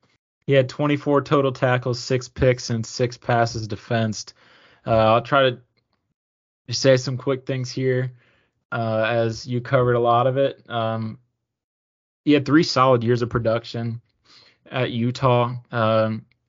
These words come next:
you know, improving every year, which is really good to see. In a good conference, um, overall, a big-time passing conference. So, um, really good for his tape. He did play in and out,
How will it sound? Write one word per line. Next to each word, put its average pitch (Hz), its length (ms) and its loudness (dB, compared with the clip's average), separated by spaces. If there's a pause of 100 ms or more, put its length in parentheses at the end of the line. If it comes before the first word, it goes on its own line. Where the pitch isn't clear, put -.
(680)
you 120 60 -8
know, 110 120 2
improving 120 360 4
every 117 280 4
year, 113 120 4
which 113 180 2
is 107 120 -2
really 113 240 0
good 113 140 0
to 127 60 -4
see. 113 420 -2 (340)
In 117 100 2
a 110 60 2
good 131 240 4
conference, 127 680 0 (140)
um, 110 480 0
overall, 120 760 4
a 117 140 -2
big-time 113 640 0
passing 110 460 -2
conference. 113 520 -4
So, 107 300 -2 (640)
um, 104 440 -2
really 120 280 2
good 117 160 0
for 117 100 -2
his 110 160 0
tape. 117 300 2
He 120 80 -2
did 131 240 4
play 131 240 6
in 127 80 2
and 123 100 0
out, 120 300 2